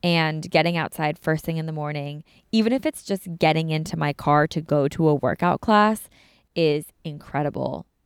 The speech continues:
for what it does for my mood. Also, the workouts that start my day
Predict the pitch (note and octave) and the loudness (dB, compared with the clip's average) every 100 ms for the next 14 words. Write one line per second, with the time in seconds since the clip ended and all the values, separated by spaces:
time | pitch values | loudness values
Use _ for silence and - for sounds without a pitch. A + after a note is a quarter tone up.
0 | _ - D#3 - - D#3 C#3+ - - - | _ -4 -2 -2 -2 2 0 0 -6 -8
1 | - - - - - _ - - - - | -8 -8 -8 -14 -16 _ -20 -20 -8 0
2 | G#3 A3+ G#3+ G3 G#3 A#3+ C#4 - A3 - | 2 4 4 4 2 4 2 0 -6 -2
3 | - E3+ - F3+ F3 F3 D3+ D3+ E3+ | 2 2 2 0 0 4 6 6 2